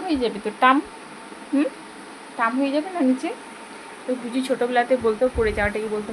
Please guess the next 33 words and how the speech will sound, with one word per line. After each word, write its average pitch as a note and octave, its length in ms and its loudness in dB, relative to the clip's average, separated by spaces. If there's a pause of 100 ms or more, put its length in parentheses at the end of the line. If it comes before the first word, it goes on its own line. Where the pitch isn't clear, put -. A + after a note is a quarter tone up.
"মা, G#3+ 160 2
আমি A3 100 -2 (200)
টাম C#4 180 4 (120)
হয়ে G3+ 240 0
যাব।" F3 140 -4 (560)
ফোনে B3 200 0 (100)
দেখে B3 200 0
দেখে A#3+ 140 -6 (100)
কী B3 80 -4 (100)
শিখেছিলো B3 440 -2
জানি G#3+ 180 -2
না, B3+ 100 -2 (440)
পড়ে A3+ 200 6
গেলে A3+ 220 0
বলতো, A3+ 220 0
"মা, B3 120 2
আমি C4 80 4 (160)
টাম C4 180 2 (140)
হয়ে A3 200 0
গেলাম।" G3+ 240 -6 (200)
তো - 80 -10 (120)
সেই A3 160 -6
কথাটা A3 280 -4 (100)
আমার G#3 200 -2
এখনও G#3+ 220 -8 (100)
মনে G#3 180 -2
আছে। G#3 220 -8
তো B3+ 100 -10
কিছু G#3 160 -10 (100)
আমি G#3+ 160 -6
সেদিনে G#3+ 340 -6
বলছি - 260 -10 (480)
যে, G3+ 100 -2